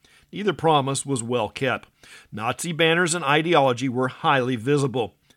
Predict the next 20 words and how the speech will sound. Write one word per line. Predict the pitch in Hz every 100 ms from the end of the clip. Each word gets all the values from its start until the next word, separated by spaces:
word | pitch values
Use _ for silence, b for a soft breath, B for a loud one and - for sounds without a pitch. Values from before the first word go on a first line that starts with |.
| _
and | - 151
there | 147
was | 139
only | 147 156
one | 131 135 160 185
Jew | 123 147 113 117 - _ _
on | 123 120
Germany's | 104 120 110 107 110
team. | - 151 147 107 87 _ _ _ _ b b b b _
French | 147 156 -
fashion | - 117 143 160 156
designer | 135 131 120 175 - b -
Yves | 127 143 -
Saint | 143 131
Laurent | 123 127 160
was | 160 143
born | - 139 175
in | 175
nineteen | 135 135 131 139 127
thirty-four. | 113 147 127 - 190 202